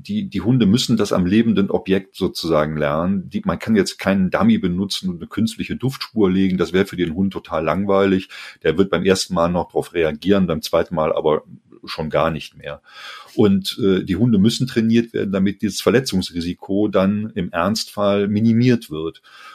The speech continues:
Ähm, und dafür dient dieses Training. Wie gesagt, äh, es ist, äh, so in N R W und auch nicht nur in N R W, dass sich Hund und Fuchs in dieser Schliefanlage überhaupt nicht begegnen. Da sind, äh,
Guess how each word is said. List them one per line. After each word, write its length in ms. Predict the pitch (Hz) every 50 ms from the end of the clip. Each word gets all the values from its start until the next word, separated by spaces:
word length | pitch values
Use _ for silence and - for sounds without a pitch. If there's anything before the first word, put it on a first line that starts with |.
| - - - _
Ähm, 360 | - 98 90 87 90 90 92 92 -
und 160 | 104 95 -
dafür 480 | 90 98 98 - 110 101 98 98 92 92
dient 680 | 95 - - - 98 95 95 95 104 104 - - - -
dieses 320 | 82 80 76 71 - -
Training. 460 | - - 76 76 76 73 71 - - _
Wie 140 | - 95 92
gesagt, 640 | 98 82 82 85 87 101 120 135 - - - - -
äh, 200 | 104 92 90 -
es 180 | 104 95 - -
ist, 360 | 123 101 - - - - -
äh, 260 | 107 95 90 87 87
so 460 | 82 78 82 80 90 104 117 127 - -
in 240 | 110 107 110 101
N 180 | - - 101 98
R 140 | 92 87 80
W 240 | 92 95 104 120 123
und 240 | - 92 - -
auch 200 | - - - _
nicht 240 | - 85 78 - -
nur 200 | 92 92 98 107
in 80 | 104 95
N 100 | 92 92
R 160 | 95 95 -
W, 200 | 95 95 95 92 - - - - _
dass 140 | - 90 -
sich 180 | - 90 - -
Hund 220 | 117 139 135 -
und 120 | 107 95
Fuchs 320 | - - - 135 135 - -
in 220 | - 120 127 117
dieser 260 | 107 110 107 110 98
Schliefanlage 680 | 92 - - 113 131 135 - 101 98 98 95 98 98 98
überhaupt 320 | 95 95 87 98 107 - -
nicht 140 | 98 - -
begegnen. 580 | 95 87 104 110 110 - - 73 78 82 - -
Da 160 | - 85 90
sind, 420 | - - 98 101 98 - - - -
äh, 220 | 98 92 92 92